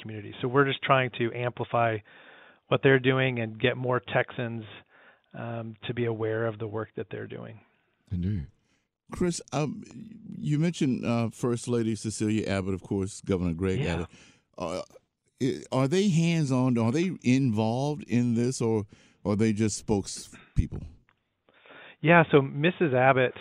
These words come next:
Speaker 1: um, has been very passionate about volunteerism, and you might know this. Um, you know, she still continues to volunteer with Meals on Wheels. So this is something that, you know, she's been, uh, eager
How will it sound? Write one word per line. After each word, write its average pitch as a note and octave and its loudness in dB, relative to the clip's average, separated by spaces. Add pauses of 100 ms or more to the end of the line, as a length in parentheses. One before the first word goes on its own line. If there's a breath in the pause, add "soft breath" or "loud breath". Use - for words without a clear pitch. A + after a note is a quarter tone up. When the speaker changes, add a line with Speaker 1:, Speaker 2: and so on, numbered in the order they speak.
(280)
Speaker 1:
um, B2 -6 (220)
has C3 2
been A#2+ -2
very B2 2
passionate A2+ -2 (240)
about A#2+ 0
volunteerism, A2+ -4
and A#2 -6
you B2 -4
might A#2 0 (880 loud breath)
know C3+ 4
this. B2+ 4 (180)
Um, A2+ -2 (100)
you C3+ -6
know, A#2+ -2 (100)
she D3 2
still C3+ 2
continues A#2+ -4
to A#2+ -4
volunteer A#2 -2
with A#2 -8
Meals A2+ -4
on G#2+ -6
Wheels. A2+ -2 (200)
So A#2+ 0 (640 loud breath)
this D3 2
is D3 0
something C3+ 2
that, A#2+ 2 (280)
you B2+ -8
know, A#2+ -4 (120)
she's C#3+ -2
been, B2+ 0 (640 loud breath)
uh, - -6 (100)
eager D3+ 6